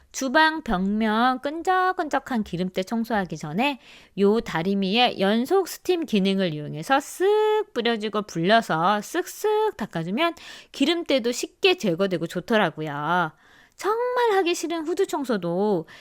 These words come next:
이렇게 스팀 먼저 뿌려준 후에 쓱쓱 문질러주고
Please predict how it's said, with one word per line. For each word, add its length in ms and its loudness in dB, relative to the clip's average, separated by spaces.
이렇게 640 2
스팀 360 -4
먼저 260 2
뿌려준 500 -4
후에 600 0
쓱쓱 680 -2
문질러주고 1300 0